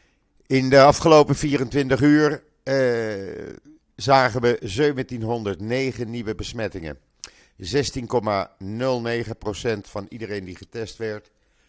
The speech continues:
bleek, eh, positief, eh, te testen. In totaal zijn er nu twaalfduizend achthonderdachtenzestig mensen in Israël die met het virus besmet zijn. Gelukkig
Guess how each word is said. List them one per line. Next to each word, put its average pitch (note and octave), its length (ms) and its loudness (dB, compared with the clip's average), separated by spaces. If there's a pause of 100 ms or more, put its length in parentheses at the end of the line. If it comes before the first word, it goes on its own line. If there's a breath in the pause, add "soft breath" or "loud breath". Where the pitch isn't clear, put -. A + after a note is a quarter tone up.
(320)
bleek, G#2 460 -4
eh, G2+ 220 -2 (100)
positief, A#2+ 640 -4
eh, A#2+ 180 2
te A#2 240 -4
testen. G#2+ 420 0 (1400 soft breath)
In C3 120 -4
totaal D#3+ 420 6
zijn C3+ 220 2
er C3 60 -2
nu C3 200 -4
twaalfduizend A#2 1000 2
achthonderdachtenzestig A#2 1300 -6
mensen G#2+ 380 -8
in F#2+ 80 -10
Israël G2+ 640 -6
die F#2+ 320 -10
met F#2+ 160 -6
het G2 140 -10
virus F2 460 -10
besmet F#2 400 -10
zijn. D#2 320 -6
Gelukkig A#2+ 540 -6